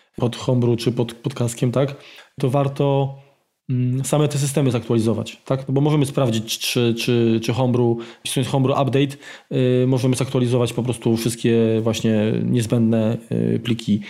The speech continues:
do naj-, najświeższych wersji. No i to jakoś powinno, myślę, zminimalizować ryzyko też.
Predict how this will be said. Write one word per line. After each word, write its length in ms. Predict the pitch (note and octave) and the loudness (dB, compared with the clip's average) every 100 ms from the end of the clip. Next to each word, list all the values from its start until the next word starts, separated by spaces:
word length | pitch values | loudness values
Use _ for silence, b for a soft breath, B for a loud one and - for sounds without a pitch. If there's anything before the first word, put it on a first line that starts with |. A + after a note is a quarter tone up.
| B _ | B _
do 180 | B2 A#2+ | -2 0
naj-, 140 | A#2 A#2+ | 2 2
najświeższych 440 | A#2+ - A2+ A#2+ | 0 0 0 0
wersji. 440 | A2+ G#2+ - E3+ F3 B B B D3 | 0 -2 0 0 0 B B B -2
No 160 | E3+ | 0
i 60 | G#3 | 0
to 180 | G3+ G3 | 2 2
jakoś 320 | F#3 E3+ - | 2 -2 0
powinno, 420 | F#3 F3 F3 F3 | 0 4 4 6
myślę, 400 | E3+ E3 E3 D#3 B B B B _ - | 4 2 2 2 B B B B _ -12
zminimalizować 680 | C3+ D3+ D#3 C#3+ D#3 B2+ A#2+ | -2 2 4 4 2 2 0
ryzyko 400 | A2 G#2+ - F#2 | 0 0 -2 -6
też. 300 | - F2+ | -8 -10